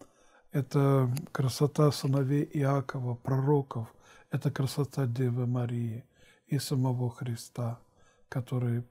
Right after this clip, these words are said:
по плоти был потомком прекрасного царя Давида. Есть как бы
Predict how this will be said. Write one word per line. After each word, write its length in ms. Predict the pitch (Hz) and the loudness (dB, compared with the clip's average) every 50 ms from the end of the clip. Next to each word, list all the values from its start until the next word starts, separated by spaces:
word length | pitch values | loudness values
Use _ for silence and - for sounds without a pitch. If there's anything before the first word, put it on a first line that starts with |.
| _ _ | _ _
по 140 | - 139 127 | -2 -2 -2
плоти 540 | 123 - 135 123 120 120 - - 170 160 156 | -2 -2 -2 -2 -2 -4 -2 0 2 2 2
был 360 | 143 139 135 120 117 120 120 | 2 0 -2 -2 -2 -2 -4
потомком 760 | - - - - - - 143 131 131 131 - - 123 123 123 - _ - - - - _ _ | -8 -10 -12 -12 -8 -6 -4 -4 -4 -6 -8 -8 -10 -10 -10 -14 _ -20 -20 -20 -20 _ _
прекрасного 840 | - 123 117 - - 123 127 127 - - - 127 120 120 120 117 135 - | -4 -4 -4 -2 0 0 0 0 -2 -4 -6 -4 -4 -4 -4 -6 -8 -12
царя 460 | - - - 123 120 120 117 117 120 - _ _ _ _ _ _ _ | -12 -8 -6 -4 -4 -2 -4 -4 -6 -8 _ _ _ _ _ _ _
Давида. 640 | 135 117 127 127 123 120 135 147 143 123 110 117 | -2 0 2 2 2 4 4 4 2 2 0 -2
Есть 240 | 113 110 113 120 - | -4 -4 -4 -6 -6
как 220 | - - 131 120 | -6 -6 -6 -4
бы 240 | 117 117 120 117 117 | -4 -4 -4 -4 -6